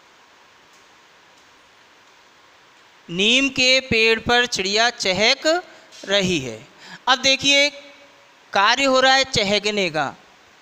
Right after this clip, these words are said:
ठीक है, और चहकने का कार्य हम आधार पर बता रहे हैं। किस पर बता रहे हैं?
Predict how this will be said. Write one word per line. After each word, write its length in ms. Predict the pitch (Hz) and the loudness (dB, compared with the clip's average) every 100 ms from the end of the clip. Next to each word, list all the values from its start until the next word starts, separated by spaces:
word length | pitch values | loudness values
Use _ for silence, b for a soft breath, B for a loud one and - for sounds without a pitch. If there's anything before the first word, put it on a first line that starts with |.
| - | -2
ठीक 160 | 269 | 0
है, 240 | 269 269 269 B B B | 2 0 -2 B B B
और 140 | 254 254 | 0 0
चहकने 640 | - 220 240 247 277 277 | 0 0 0 0 0 0
का 200 | 277 269 | 2 0
कार्य 400 | 262 247 254 254 | 0 2 2 2
हम 220 | 254 269 - | 0 -2 -2
आधार 500 | 220 220 208 247 262 | 0 0 2 2 2
पर 220 | 269 262 | 2 0
बता 300 | 240 233 208 | 0 2 2
रहे 120 | 190 | 2
हैं। 200 | 156 135 - - - _ _ _ _ | -2 -8 -20 -20 -20 _ _ _ _
किस 160 | 214 - | -4 0
पर 160 | 254 | 0
बता 280 | 254 254 254 | 0 2 2
रहे 100 | 262 | 2
हैं? 140 | 285 | 0